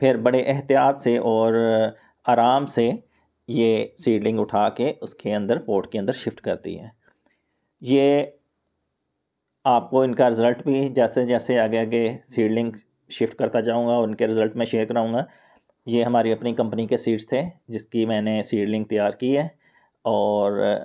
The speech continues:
सीड से लेके फ्लावरिंग तक आपको सारी वीडियो गाए बगाए मुख्तलिफ पार्ट्स में आपको दिखाता रहूँगा। आपको किसी किस्म का कोई क्वेश्चन, कोई सॉइल प्रिपरेशन के बारे में या किसी चीज़ की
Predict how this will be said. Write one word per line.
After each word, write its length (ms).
सीड 400
से 140
लेके 360
फ्लावरिंग 420
तक 240
आपको 240
सारी 460
वीडियो 520
गाए 280
बगाए 480
मुख्तलिफ 380
पार्ट्स 260
में 200
आपको 320
दिखाता 440
रहूँगा। 440
आपको 680
किसी 220
किस्म 320
का 540
कोई 140
क्वेश्चन, 640
कोई 100
सॉइल 260
प्रिपरेशन 500
के 100
बारे 300
में 280
या 80
किसी 260
चीज़ 300
की 420